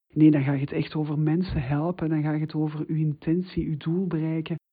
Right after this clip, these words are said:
Dan ga je het erover dat je een verschil maakt in het leven van iemand door te doen in plaats van door uit te stellen.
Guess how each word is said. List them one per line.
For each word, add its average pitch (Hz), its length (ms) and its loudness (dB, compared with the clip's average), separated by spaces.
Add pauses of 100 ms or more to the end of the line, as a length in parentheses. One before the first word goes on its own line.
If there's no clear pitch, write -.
(260)
Dan 165 140 2
ga 160 120 4
je 185 80 4
het 185 140 0
erover 170 340 2
dat 160 160 2
je 165 180 4
een 190 100 2
verschil 190 540 -2
maakt 180 340 4
in 180 80 6
het 165 140 4
leven 196 360 4
van 180 180 2
iemand 185 460 0
door 180 240 0
te 156 160 -4
doen 202 420 2
in 165 160 -2
plaats 160 300 -6
van 175 120 0
door 160 200 0
uit 160 220 -4
te 208 80 -4
stellen. 170 400 -4